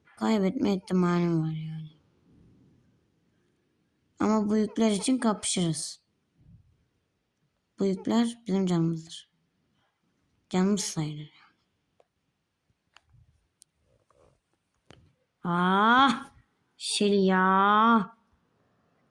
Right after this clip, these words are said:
Öf, ben nasıl kastım ki? Arkadaşlar benim bir arkadaşım var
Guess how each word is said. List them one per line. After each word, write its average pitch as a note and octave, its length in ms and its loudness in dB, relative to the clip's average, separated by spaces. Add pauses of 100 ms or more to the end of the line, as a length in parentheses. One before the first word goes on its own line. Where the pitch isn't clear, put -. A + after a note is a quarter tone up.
(120)
Öf, A#3+ 1120 2
ben C#4 260 6
nasıl D4+ 240 2
kastım C#4 560 2
ki? - 140 -20 (1500)
Arkadaşlar D4 380 4
benim C4 260 4
bir C4 40 4
arkadaşım A#3+ 840 4
var E4 280 4